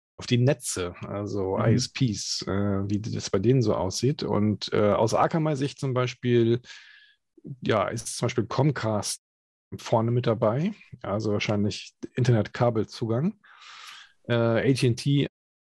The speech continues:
Speaker 1: Amerikas auch. Ähm, dann tauchen da noch so ein paar Firmen auf, die wir nicht kennen. Also, äh, Reliance Jio Infocom
Speaker 2: Das ist der
Speaker 1: Limited.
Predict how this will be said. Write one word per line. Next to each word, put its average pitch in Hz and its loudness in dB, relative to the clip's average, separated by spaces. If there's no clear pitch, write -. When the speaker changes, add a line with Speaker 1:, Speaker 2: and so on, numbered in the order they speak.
Speaker 1:
Amerikas 120 0
auch. 147 0
Ähm, 120 2
dann 120 2
tauchen 151 4
da 151 6
noch 143 2
so 160 -2
ein - -6
paar 160 0
Firmen 151 -2
auf, 135 -4
die 123 2
wir 131 4
nicht 135 -2
kennen. 98 -2
Also, 101 -2
äh, 113 0
Reliance 110 2
Jio 120 2
Infocom 143 2
Speaker 2:
Das 131 4
ist 127 6
der 147 6
Speaker 1:
Limited. - 2